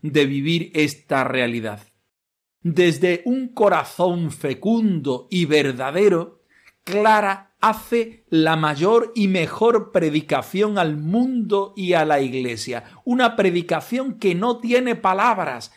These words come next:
sino que es la misma palabra del Señor, la palabra con mayúscula. Una pastoral que no se cifra en la actividad y en la actividad misionera,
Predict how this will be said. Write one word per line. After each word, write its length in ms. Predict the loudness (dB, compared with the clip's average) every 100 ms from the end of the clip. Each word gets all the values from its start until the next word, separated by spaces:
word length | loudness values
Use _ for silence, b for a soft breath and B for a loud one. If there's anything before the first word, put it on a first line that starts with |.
| b
sino 500 | -4 2 2 2 -2
que 300 | -4 -2 -2
es 260 | -2 -6 _
la 340 | 0 2 2 0
misma 760 | 0 0 -2 -6 -4 -4 -4
palabra 600 | -4 2 2 2 0 -2
del 260 | -2 -4 -6
Señor, 480 | -6 -6 -6 -6 b b b
la 380 | -2 2 0 0
palabra 800 | 0 2 2 2 -2 -4 -12 _
con 280 | -2 -2 -2
mayúscula. 880 | -4 -2 -6 -8 -10 -8 -8 -12 b b b
Una 500 | 0 0 -2 -4 -6
pastoral 960 | 0 0 -2 -12 -4 -2 2 2 0 -6 b b -2
que 260 | 2 4
no 220 | 4 0
se 260 | -2 -4 -4
cifra 920 | -6 -2 -2 -2 -4 -2 -4 -8 _ 0
en 300 | 2 2 2
la 260 | 4 4
actividad 840 | 2 -4 -4 -2 -2 0 2 0 -2 -2
y 160 | 2
en 120 | 4
la 100 | 2
actividad 760 | 0 -2 -2 -2 2 2 2 0
misionera, 960 | 0 0 -2 -2 -2 0 -2 -4 -10